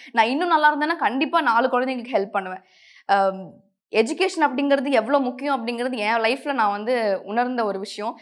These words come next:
அதனால அது என்னால எத்தனை பேத்துக்கு என்னால அதை பண்ண முடியுமோ கண்டிப்பா நான் கொண்டு போய் சேர்ப்பேன். அந்த எஜுகேஷனோட இம்பார்ட்டன்ஸ் தெரிஞ்ச ஒரு காரணத்தினால தான்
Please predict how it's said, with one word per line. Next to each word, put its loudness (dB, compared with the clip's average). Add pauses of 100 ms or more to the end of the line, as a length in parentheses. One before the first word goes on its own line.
(220)
அதனால 2
அது 0
என்னால 2
எத்தனை -2
பேத்துக்கு 0
என்னால 2
அதை 2 (160)
பண்ண 2
முடியுமோ -2
கண்டிப்பா -2
நான் -2
கொண்டு -4
போய் -6
சேர்ப்பேன். -2
அந்த -4
எஜுகேஷனோட -4
இம்பார்ட்டன்ஸ் 0
தெரிஞ்ச 0
ஒரு 2
காரணத்தினால 0
தான் 0